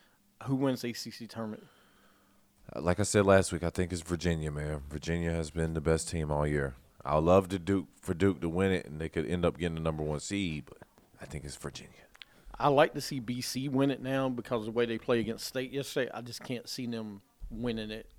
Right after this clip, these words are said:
Speaker 1: That's a lot of games to win in a couple of days.
Speaker 2: Mm-hmm.
Speaker 1: And their center's hurt now. Uh, 'cause he went w-,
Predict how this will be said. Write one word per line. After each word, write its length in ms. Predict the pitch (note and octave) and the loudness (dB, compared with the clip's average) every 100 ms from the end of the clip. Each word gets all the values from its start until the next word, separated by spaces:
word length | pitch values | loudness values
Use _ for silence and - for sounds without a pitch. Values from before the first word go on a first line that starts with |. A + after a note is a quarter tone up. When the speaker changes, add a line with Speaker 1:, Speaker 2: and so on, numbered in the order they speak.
| - - - _ - | -20 -20 -20 _ -10
Speaker 1:
That's 200 | A#2+ - | -8 -6
a 40 | |
lot 200 | A#2 A2 | -2 -2
of 100 | G#2 | -2
games 300 | B2+ A#2+ A2 | -2 -2 -4
to 60 | A2+ | -8
win 180 | A2 G2+ | -8 -8
in 60 | |
a 40 | G2 | -8
couple 280 | A2 - | -10 -10
of 60 | G#2 | -10
days. 320 | G#2 G2+ - - - | -8 -8 -12 -20 -18
Speaker 2:
Mm-hmm. 540 | C#2+ D#2 F2+ G2+ G2+ C3+ | -16 -14 -14 -14 -2 0
Speaker 1:
And 200 | C#3 C3 | 2 4
their 220 | C3 A#2+ | 4 4
center's 500 | - E3 D3 A#2 - | 2 4 4 4 0
hurt 260 | A#2 G#2+ G#2 | -4 -4 -8
now. 200 | A2+ A2 _ _ _ _ _ _ _ _ _ _ _ _ | -18 -18 _ _ _ _ _ _ _ _ _ _ _ _
Uh, 180 | C3 B2+ | -8 -6
'cause 200 | - C3 | -4 -2
he 60 | C3+ | 2
went 180 | B2+ A2 | 0 0
w-, 240 | A#2 A#2+ | -2 -4